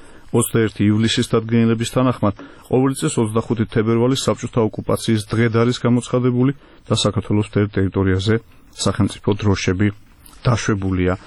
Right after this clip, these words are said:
ომი საქართველოს სუვერენიტეტის შენარჩუნებისათვის დღეს მოგებულია. ამის შესახებ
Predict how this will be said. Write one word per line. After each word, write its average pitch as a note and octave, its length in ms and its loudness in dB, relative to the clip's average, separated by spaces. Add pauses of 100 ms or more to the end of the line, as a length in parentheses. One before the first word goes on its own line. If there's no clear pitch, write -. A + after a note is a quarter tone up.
(240)
ომი D3 320 2
საქართველოს C3+ 680 0
სუვერენიტეტის A#2 640 0
შენარჩუნებისათვის G#2 840 0
დღეს A2 220 0 (180)
მოგებულია. G#2+ 640 2
ამის F#2 160 0
შესახებ - 300 -6